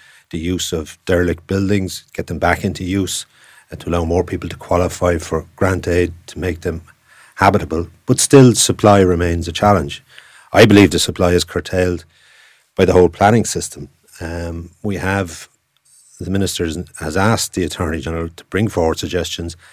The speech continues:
as to how that Planning and Development Act can be improved, and that will be brought forward in September, rather be a bit more prescriptive. But, um,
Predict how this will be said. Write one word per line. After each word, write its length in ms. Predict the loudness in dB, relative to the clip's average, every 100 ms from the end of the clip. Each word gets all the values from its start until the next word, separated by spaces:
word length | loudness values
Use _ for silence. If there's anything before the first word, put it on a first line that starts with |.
| -20 _ -4
as 160 | -4
to 120 | -4 -8
how 240 | -4 -2
that 160 | -4 -4
Planning 240 | -6 -4
and 80 | -4
Development 400 | -4 -4 -4 -6
Act 180 | -6 -8
can 220 | -12 -8
be 220 | -8 -10 _ -12
improved, 640 | -10 2 8 10 8 4 -14 -20 -20 _ _ -14
and 160 | -6
that 180 | -6 -6
will 60 | -10
be 80 |
brought 240 | -4 -4 -2
forward 240 | -2 -2
in 80 | -4
September, 420 | -12 -6 -4 0
rather 220 | 0 0
be 160 | -2 -6
a 40 |
bit 160 | -6 -6
more 140 | -6
prescriptive. 720 | -6 -8 0 0 0 -6 -6 -16 -8
But, 120 | -6
um, 180 | -4